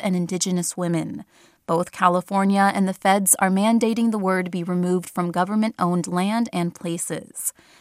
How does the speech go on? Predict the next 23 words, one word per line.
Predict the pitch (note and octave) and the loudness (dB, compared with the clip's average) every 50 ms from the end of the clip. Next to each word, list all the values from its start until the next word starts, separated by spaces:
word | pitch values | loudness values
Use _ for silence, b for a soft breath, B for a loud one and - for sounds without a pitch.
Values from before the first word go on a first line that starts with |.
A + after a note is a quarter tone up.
| b b b | b b b
But | - F3 - | -4 -2 0
many | F3+ F3 F#3 G3 G3+ G3 | 2 4 4 4 4 2
people | - - G3 F#3+ - G#3 G#3 G#3 | 0 -2 -4 -2 0 0 0 0
who | - G#3 G3 | -2 -2 -4
spoke | - - - - G3+ A3 A3 - - | -2 -2 -2 -2 -2 -2 -2 -2 -2
at | G3+ F#3+ | -2 -2
a | F#3+ | -2
recent | F3+ F#3+ G#3+ A#3 - - C#4 C4+ - | -4 -4 -6 -4 -4 -2 -4 -4 -4
County | - G#3 F#3+ F#3+ G#3 G3+ | -2 0 0 0 0 -2
Board | - F#3 E3+ F3 F3 | -2 -2 -2 -2 -2
of | F3 | -4
Supervisors | - - - A#3+ A3+ - A3+ F3+ F3 D#3+ D#3+ D#3+ - - D#3+ D#3+ - | -6 -8 -8 -8 -8 -6 -6 -4 -2 -2 -4 -4 -4 -6 -6 -6 -4
meeting | F3 E3 D#3+ D#3 D#3+ D#3+ E3 F3+ G3 G3 B B B B B B B | -4 -4 -4 -4 -4 -2 -2 -2 -2 -4 B B B B B B B
don't | - A3+ A3 B3+ C#4+ - | 2 4 4 4 4 4
want | C4+ C4+ C4+ - | 2 2 2 2
the | D4+ C#4 | 2 2
name | B3+ A3 F#3+ F#3+ F#3+ G3 | 2 4 4 2 2 0
of | - E3+ E3+ | 0 -2 -2
their | F3+ F#3+ A#3 | 0 0 -2
town | B3+ - - F3+ F3 E3+ E3+ E3 | -2 -4 -4 -2 0 0 0 -2
to | - - | -4 -6
be | - E3+ D#3+ | -8 -8 -8
changed, | - - - F3 E3 D#3+ D#3+ - - - - - - - | -8 -6 -4 -2 -2 -2 -2 -4 -6 -8 -10 -12 -12 -12